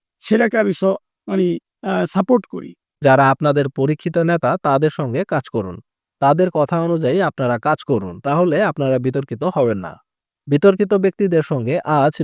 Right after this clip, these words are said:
Speaker 2: বিভিন্ন রাজনৈতিক সংগঠনগুলোর নেতারা একাত্মতা পোষণ করেছেন। দেশের সব থেকে বড় দল,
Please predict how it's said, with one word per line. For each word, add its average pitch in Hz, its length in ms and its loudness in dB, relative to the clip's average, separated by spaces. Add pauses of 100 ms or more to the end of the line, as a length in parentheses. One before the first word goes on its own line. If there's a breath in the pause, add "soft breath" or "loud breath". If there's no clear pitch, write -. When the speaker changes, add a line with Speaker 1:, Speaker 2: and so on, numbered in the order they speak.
Speaker 2:
বিভিন্ন 131 400 2
রাজনৈতিক 170 580 -2
সংগঠনগুলোর 127 720 -2
নেতারা 127 400 -4 (140)
একাত্মতা 185 600 -6
পোষণ 120 320 -8
করেছেন। 95 440 -8 (520 soft breath)
দেশের 160 440 4
সব 147 220 0 (100)
থেকে 151 260 0
বড় 127 340 4
দল, 123 220 0